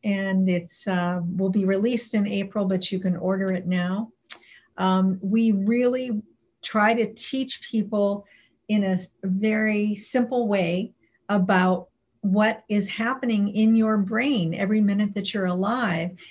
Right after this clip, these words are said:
and why you need to pay attention to your diet. And then we talk to you about how to pay attention to your diet.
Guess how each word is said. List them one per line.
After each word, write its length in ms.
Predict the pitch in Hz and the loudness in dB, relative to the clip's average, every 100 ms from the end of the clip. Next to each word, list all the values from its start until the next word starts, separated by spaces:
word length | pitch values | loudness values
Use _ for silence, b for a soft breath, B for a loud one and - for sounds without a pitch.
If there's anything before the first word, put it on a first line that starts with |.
| B | B
and 180 | 208 202 | 4 6
why 200 | 208 202 | 6 2
you 200 | 202 208 | 4 4
need 580 | 208 208 226 247 180 175 | 6 6 4 2 -2 -4
to 100 | 175 | -6
pay 180 | 175 190 | -2 -2
attention 500 | 180 190 175 170 160 | -2 -2 -2 -4 -6
to 140 | - | -6
your 100 | 160 | -8
diet. 440 | - 151 - 214 - B B B _ | -6 -8 -6 -8 -12 B B B _
And 180 | 208 202 | 2 4
then 200 | 202 196 | 4 4
we 140 | 190 | 2
talk 340 | 180 - 208 202 | 0 -2 -4 -2
to 100 | 208 | -2
you 60 | |
about 320 | 180 170 - - _ | -2 -2 -6 -12 _
how 220 | - 294 | -2 0
to 100 | 349 | 0
pay 200 | 330 165 | -2 -4
attention 500 | 165 175 165 - 170 | -4 -8 -8 -8 -8
to 120 | - | -8
your 100 | 151 | -8
diet. 360 | 156 170 220 | -8 -8 -8